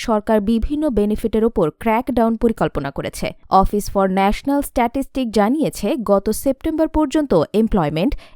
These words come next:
এডুকেশন কিংবা ট্রেনিংয়ে নেই এমন তরুণের সংখ্যা বেড়ে নয় লাখ ছেচল্লিশ হাজার হয়েছে। এটি দুই হাজার চোদ্দ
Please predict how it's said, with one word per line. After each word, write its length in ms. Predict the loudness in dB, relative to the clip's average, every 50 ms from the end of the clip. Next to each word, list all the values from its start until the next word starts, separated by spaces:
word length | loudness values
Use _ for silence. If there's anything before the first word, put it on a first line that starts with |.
| -2 0
এডুকেশন 580 | 0 2 0 -2 -2 -2 -2 -2 0 -2 -2 -2
কিংবা 300 | 0 -2 0 0 2 0 0 0
ট্রেনিংয়ে 460 | 0 0 2 2 2 0 0 0 0 0 0
নেই 100 | 0 -4 -4 _ 4 4 4
এমন 160 | 4 4 0 -2 0 2
তরুণের 360 | 4 4 4 4 2 2 2 2
সংখ্যা 320 | 0 0 0 0 0 0 2
বেড়ে 200 | 2 4 4 4 2 2 2 4
নয় 220 | 4 4 4 4
লাখ 200 | 4 2 2 0 0 -2 0
ছেচল্লিশ 460 | 0 -2 0 0 0 0 0 -2 -2 -2 -2
হাজার 240 | 0 2 2 0 0 0
হয়েছে। 320 | -2 -2 -2 -2 -2 -2 -4 -4 -14 _ _ _ _ _ _ _ -2
এটি 200 | -2 0 2 2 2
দুই 160 | 4 4 4 4
হাজার 180 | 4 4 4 2 2 4
চোদ্দ 200 | 4 4 4